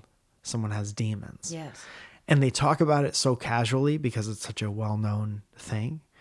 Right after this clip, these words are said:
Speaker 1: that I thought, wouldn't it be kind of funny if they were just talking about a time and a reality that there were, like, that was a problem you could have, was actual demons.
Speaker 2: Imagine that. Imagine being like,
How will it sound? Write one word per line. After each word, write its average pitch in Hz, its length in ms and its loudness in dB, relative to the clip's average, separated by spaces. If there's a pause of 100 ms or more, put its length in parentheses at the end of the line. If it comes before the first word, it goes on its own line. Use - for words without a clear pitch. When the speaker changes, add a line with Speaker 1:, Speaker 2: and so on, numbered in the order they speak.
(460)
Speaker 1:
that 120 140 4
I 120 120 4
thought, 117 460 0
wouldn't 147 380 4
it 156 200 2
be 139 140 4
kind 123 340 0
of 110 80 2
funny 113 640 -2 (520)
if 113 600 0 (840)
they 135 220 8
were 135 140 6
just 123 240 4
talking 139 420 2
about 120 300 2
a 113 60 0
time 117 640 -2 (280)
and 123 160 2
a 113 40 2
reality 113 800 0 (100)
that 110 440 0
there 117 220 4
were, 104 480 0 (300)
like, 127 180 4
that 123 320 4
was 117 160 2
a 117 60 4
problem 110 480 0
you 107 100 0
could 104 140 -2
have, 107 260 -2
was 110 220 -2
actual 113 400 0
demons. 107 720 -8 (340)
Speaker 2:
Imagine 240 560 0
that. 180 340 -2
Imagine 180 560 -2
being 170 300 0
like, 151 640 -6